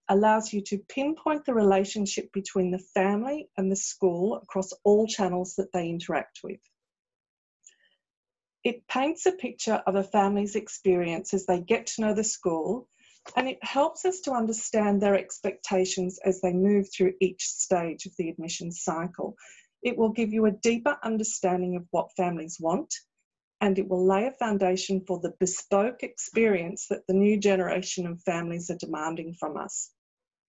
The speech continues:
Another benefit of the journey mapping is that it will help you to identify any weak links that you might have in your current plans, as well as strong points which you can leverage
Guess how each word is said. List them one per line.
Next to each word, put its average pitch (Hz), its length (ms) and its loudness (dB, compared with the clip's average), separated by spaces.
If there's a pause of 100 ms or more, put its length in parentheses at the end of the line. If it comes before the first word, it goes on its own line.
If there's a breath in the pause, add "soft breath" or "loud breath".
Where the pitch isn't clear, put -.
(1500)
Another 277 320 4
benefit 214 540 2
of 190 100 -4
the 190 100 2
journey 180 360 2
mapping 208 500 -6 (120)
is 208 340 2
that 196 380 2
it 214 160 -6
will 214 100 0
help 240 280 -2
you 214 120 0
to 220 180 0
identify 190 800 0 (100)
any 190 220 4
weak 208 320 0
links 349 520 -2
that 240 160 -2
you 214 80 0
might 208 240 0
have 220 220 0
in 208 80 4
your 202 80 2
current 202 360 0
plans, 214 680 0
as 190 100 -4
well 208 140 4
as 196 140 2
strong 262 440 0
points 190 340 -2
which - 240 -10
you 196 80 -4
can 185 200 0
leverage 190 420 2